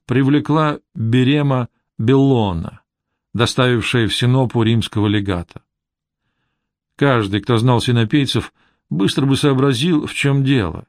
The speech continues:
и не стал бы дожидаться попутного ветра. Но посольство в Синопу было первым самостоятельным поручением Мания Аквилия-младшего.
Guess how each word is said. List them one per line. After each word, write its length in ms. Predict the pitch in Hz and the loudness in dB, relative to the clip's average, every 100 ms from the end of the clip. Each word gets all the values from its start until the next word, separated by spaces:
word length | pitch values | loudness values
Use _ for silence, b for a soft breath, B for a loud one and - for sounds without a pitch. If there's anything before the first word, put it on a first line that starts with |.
| _ 131 | _ 0
и 60 | |
не 100 | 131 | 2
стал 260 | 117 139 131 | 2 0 2
бы 80 | 123 | 2
дожидаться 540 | 117 123 120 127 117 | 2 2 0 0 -2
попутного 540 | 117 107 123 120 120 131 | -2 -2 -2 0 0 0
ветра. 420 | 143 98 - - _ _ _ _ _ _ _ _ _ | 0 -4 -12 -20 _ _ _ _ _ _ _ _ _
Но 140 | - 147 | -4 -2
посольство 600 | 156 - 180 139 - 143 | 0 2 0 0 0 -2
в 80 | - | 0
Синопу 380 | 143 165 131 | 0 0 0
было 280 | 123 143 143 | 2 2 0
первым 480 | 98 143 139 110 107 | 2 2 2 0 -2
самостоятельным 680 | 123 113 - 117 135 131 117 | 0 -2 0 0 0 0 0
поручением 720 | 113 110 - 131 127 120 113 - b b - | 0 0 0 0 0 -2 -4 -6 b b -4
Мания 640 | 120 123 117 117 117 113 | 0 0 0 0 0 -2
Аквилия-младшего. 1160 | 110 113 113 110 107 107 117 104 92 - - | -2 0 0 2 0 0 2 0 -2 -8 -12